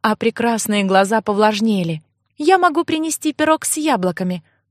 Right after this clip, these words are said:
Надеюсь, на этом острове удастся купить приличные сладости. Думаю, Феверстит может стать для меня отличной партией. Ты ведь мне поможешь?» Ещё один кокетливый взгляд в мою сторону,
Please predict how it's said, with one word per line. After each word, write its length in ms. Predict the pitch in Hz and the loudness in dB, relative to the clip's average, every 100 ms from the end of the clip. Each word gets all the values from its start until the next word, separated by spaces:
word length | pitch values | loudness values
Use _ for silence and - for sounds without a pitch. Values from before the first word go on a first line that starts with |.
| - | -10
Надеюсь, 540 | 175 190 196 196 185 | -6 -2 0 0 0
на 140 | 208 190 | 0 2
этом 220 | 202 202 | 2 0
острове 420 | 202 - 208 220 | 0 0 0 0
удастся 400 | 254 403 - 226 | -2 -4 -4 -2
купить 340 | 233 214 220 | -2 -2 -4
приличные 600 | - 233 220 214 - 220 226 | 0 0 0 -2 -2 -2 -2
сладости. 680 | - 254 185 190 - 208 - _ _ _ - | 0 0 0 -2 -4 -8 -8 _ _ _ -8
Думаю, 580 | 233 339 403 381 370 - | -4 -2 -2 -2 -4 -8
Феверстит 840 | - - 285 240 240 - - 381 - | -12 -4 0 0 0 -4 -4 -4 -2
может 360 | 254 240 254 | -2 0 -2
стать 280 | - 320 302 | -4 -4 -2
для 140 | 208 | 0
меня 280 | 214 220 220 | 0 2 2
отличной 540 | 214 285 339 - 302 285 | 0 -2 -4 -4 -6 -6
партией. 640 | 349 349 - 196 170 151 _ _ _ _ _ | -2 -4 -2 -2 0 -2 _ _ _ _ _
Ты 160 | 214 202 | -4 -2
ведь 240 | 196 - | -2 -2
мне 240 | 208 202 202 | 0 0 2
поможешь?» 680 | 220 247 466 269 202 - - _ _ _ _ _ - | 2 2 0 -2 -2 -4 -10 _ _ _ _ _ -6
Ещё 440 | 240 302 - 403 | 0 0 2 2
один 260 | 285 220 226 | 2 4 2
кокетливый 600 | 208 202 233 220 202 190 | 2 2 2 2 2 2
взгляд 400 | 175 175 247 277 | 0 -2 -2 -2
в 60 | 208 | 0
мою 280 | 214 226 220 | 2 2 0
сторону, 640 | - 320 330 208 175 | -2 0 0 2 -2